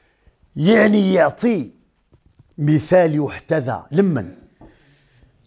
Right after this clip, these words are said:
لأبنائه والأجيال الصغار. كيقول لهم: "شوفوا الصدق نتاع الناس، أنه يصرى له اللي يصرى وهو فرحان،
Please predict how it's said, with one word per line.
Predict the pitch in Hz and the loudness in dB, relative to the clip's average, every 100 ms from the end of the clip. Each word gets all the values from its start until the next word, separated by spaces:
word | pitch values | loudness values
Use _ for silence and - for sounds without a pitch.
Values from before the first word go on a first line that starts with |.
| _ _ - | _ _ 0
لأبنائه | 139 135 127 147 147 135 127 | 2 4 4 4 4 2 0
والأجيال | 131 127 110 117 | 0 0 -2 -2
الصغار. | 120 - 117 143 123 - _ - - - _ - | -2 -6 -6 -4 -4 -10 _ -20 -20 -20 _ -4
كيقول | 131 131 135 131 | 0 2 2 0
لهم: | 127 123 | -2 -4
"شوفوا | - 160 - 139 | -2 -4 -2 -6
الصدق | 113 - 190 180 147 | -4 -4 -2 -2 -4
نتاع | 143 151 | 0 0
الناس، | 151 151 143 - - - - _ _ _ - - - | 0 0 -2 -4 -18 -18 -18 _ _ _ -20 -18 2
أنه | 151 151 147 165 | 4 6 6 6
يصرى | 156 170 180 | 4 4 4
له | 180 | 6
اللي | 180 185 | 4 4
يصرى | 175 - 190 | 2 2 2
وهو | 185 175 175 175 | 4 4 4 4
فرحان، | 180 - 196 185 - | 2 2 2 2 0